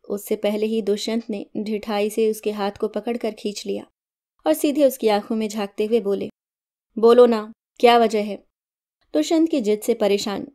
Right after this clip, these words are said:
चिढ़ी सी मनी बोली, "ओफो, तुम तो पीछे ही पड़ जाते हो,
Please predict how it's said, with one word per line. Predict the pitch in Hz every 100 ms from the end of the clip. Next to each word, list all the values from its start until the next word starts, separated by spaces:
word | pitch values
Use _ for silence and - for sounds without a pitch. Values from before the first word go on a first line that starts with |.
| -
चिढ़ी | 208 220
सी | 220 220
मनी | 208 214
बोली, | 202 196 - - _ _ _ _ _
"ओफो, | 247 277 262 220
तुम | 220 - 277
तो | 311
पीछे | 285 233 269
ही | 254
पड़ | 233
जाते | 196 196 196
हो, | 185 190